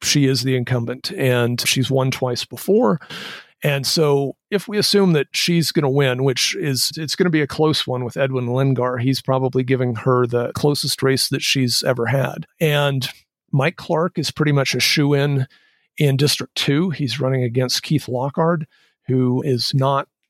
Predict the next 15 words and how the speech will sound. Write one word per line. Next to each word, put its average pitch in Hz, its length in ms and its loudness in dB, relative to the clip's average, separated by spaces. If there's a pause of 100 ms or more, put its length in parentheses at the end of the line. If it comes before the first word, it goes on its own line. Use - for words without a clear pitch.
(160)
mounting 139 720 -2 (120)
a 139 100 2
strong 131 380 0
campaign 127 380 2
against 123 400 -2
him, 123 320 2
and 120 220 -4
it 120 120 -2
is 135 180 2
a 127 80 4
heavily 127 460 0
Republican 127 520 -4
district. 165 600 -2
And 135 240 0
so 131 500 2